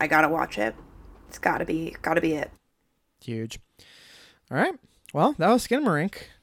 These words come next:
Speaker 2: Uh, that's gonna do it for the reviews. Um, we can have a brief what we've been watching discussion. I haven't been watching a ton. It's been mostly, uh, I'm balls deep in Love Island and The Bachelor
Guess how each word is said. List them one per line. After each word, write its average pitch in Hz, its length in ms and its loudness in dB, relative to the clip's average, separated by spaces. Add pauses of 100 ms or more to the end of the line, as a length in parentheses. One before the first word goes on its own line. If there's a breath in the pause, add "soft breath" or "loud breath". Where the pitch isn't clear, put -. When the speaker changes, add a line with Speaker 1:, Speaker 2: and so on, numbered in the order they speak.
Speaker 2:
Uh, 156 600 2
that's 147 200 -4
gonna 202 160 0
do 160 160 4
it 147 140 -2
for 135 540 0
the 139 200 -2
reviews. 120 1600 -4 (120)
Um, 127 600 -8 (100)
we 147 120 -6
can 190 100 0
have 220 140 4
a 160 60 2
brief 196 480 -2 (840 soft breath)
what 170 140 0
we've 170 160 2
been 143 140 0
watching 147 440 -2
discussion. 123 840 -6
I 165 100 -6
haven't 214 160 0
been 185 100 -2
watching 180 240 0
a 135 60 -4
ton. 165 320 -2
It's 131 140 -10
been 139 140 -4
mostly, 143 560 -2
uh, 113 280 -10 (800 soft breath)
I'm 135 140 -4 (100)
balls 156 440 6
deep 156 360 -4
in 135 260 -4
Love 139 260 -2
Island 135 640 -2
and 131 220 -6
The 127 60 -6
Bachelor 123 880 -6